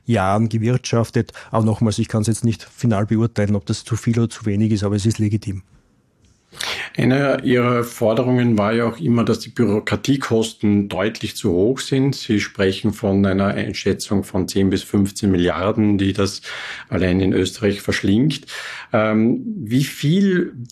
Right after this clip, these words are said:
Speaker 2: ließe sich denn davon einsparen? Man kann ja nicht fünfzehn Milliarden Bürokratiekosten einsparen. Man braucht eine gewisse Basis an Bürokratie. Aber wie viel davon ließe sich einsparen und mit welchen,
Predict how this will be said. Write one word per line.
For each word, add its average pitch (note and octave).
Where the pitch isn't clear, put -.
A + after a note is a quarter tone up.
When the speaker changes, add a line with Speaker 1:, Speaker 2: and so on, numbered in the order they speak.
Speaker 2:
ließe E3+
sich -
denn A#2+
davon A2+
einsparen? E2+
Man G2
kann C3
ja C3+
nicht B2+
fünfzehn C3
Milliarden A2
Bürokratiekosten G#2
einsparen. G2+
Man G2+
braucht A#2+
eine G2
gewisse F#2
Basis G#2
an B2
Bürokratie. B2+
Aber G#2+
wie A#2+
viel E3
davon C3
ließe B2
sich C3
einsparen A#2
und A2
mit A2
welchen, A#2+